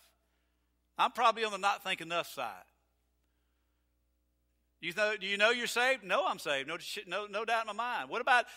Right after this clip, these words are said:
the decade of the eighties? Were you saved then? I know I was saved then. I was rebellious and disobedient, but I know I was saved 'cause I know I did when I was twelve. I know what I did back then. But there may be others going, "Oh my goodness, but what if I didn't do it right?" You know, quit worrying.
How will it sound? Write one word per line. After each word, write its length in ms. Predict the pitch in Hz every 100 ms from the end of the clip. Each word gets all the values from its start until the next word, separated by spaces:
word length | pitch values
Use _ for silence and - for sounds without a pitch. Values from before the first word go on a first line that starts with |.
| -
the 100 | 156
decade 420 | 156 226 - 233 220
of 80 |
the 140 | 190 196
eighties? 340 | 214 196 147
Were 60 | 147
you 180 | 170 220
saved 360 | - 226 220
then? 260 | 220 254 240
I 60 |
know 140 | 233 302
I 100 | 226
was 120 | 160
saved 320 | - 147 135
then. 160 | 139 123
I 100 | 123
was 120 | 113
rebellious 480 | 120 147 226 285 -
and 100 | 151
disobedient, 500 | 151 143 185 269 247
but 100 | 151
I 40 |
know 160 | 151 165
I 100 | 160
was 100 | 147
saved 300 | 214 262 262
'cause 100 | 160
I 20 |
know 140 | 147
I 60 | 160
did 120 | 160
when 100 | 156
I 80 | 151
was 100 | 139
twelve. 220 | - 107 _ _ _ _
I 80 | 135
know 320 | 147 185 254
what 100 | 247
I 80 | 214
did 220 | 175 160
back 180 | 131 123
then. 100 | 107 - _ _ _ -
But 100 | 180
there 140 | 226
may 100 | 269
be 160 | 247 247
others 220 | 262 262
going, 120 | 226
"Oh 100 | 208
my 100 | 226
goodness, 200 | 233 240 -
but 180 | 208 208
what 140 | 202 240
if 80 | 254
I 80 |
didn't 180 | 233 240
do 80 | 247
it 60 | 240
right?" 200 | 233 233
You 100 | 220
know, 60 | - - _
quit 180 | - 208
worrying. 380 | 226 226 220